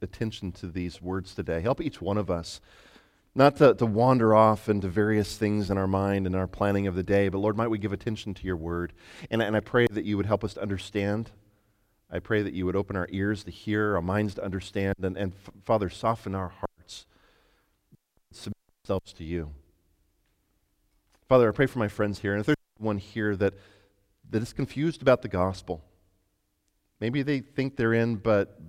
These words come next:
but they don't have a relationship with you, I just pray that you would make that clear to them today. If there's anyone here today that does not have a relationship with Jesus Christ,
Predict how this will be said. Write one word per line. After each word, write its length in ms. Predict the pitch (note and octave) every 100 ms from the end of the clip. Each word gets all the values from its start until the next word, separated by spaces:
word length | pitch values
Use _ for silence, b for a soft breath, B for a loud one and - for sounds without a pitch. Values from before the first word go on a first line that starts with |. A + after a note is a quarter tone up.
| -
but 240 | G#2+ F#2 F#2
they 120 | G#2+
don't 160 | A2+ A2
have 120 | A2
a 20 |
relationship 540 | G2+ G2 F#2+ F#2+ G#2+
with 140 | G#2+ -
you, 120 | F#2+
I 60 | G#2
just 160 | C#3
pray 160 | - A2
that 160 | G2+
you 80 | G2+
would 140 | G2 F2+
make 160 | F2
that 160 | F2 -
clear 240 | - F#2
to 80 | E2+
them 180 | D#2+ D#2+
today. 380 | - E2 D2+ D2+ b b b b
If 120 | - C#3
there's 160 | B2+
anyone 300 | C#3+ D3 D#3
here 180 | C#3+ B2+
today 420 | - A2 F2 F2
that 220 | F2+ F#2
does 180 | A#2 A#2
not 260 | A#2 A2+ A2+
have 120 | G2
a 40 |
relationship 600 | F#2+ F#2 F#2+ G2 F2 F2
with 100 | F#2+
Jesus 380 | - E2 D#2+ E2
Christ, 420 | - D2+ C#2 -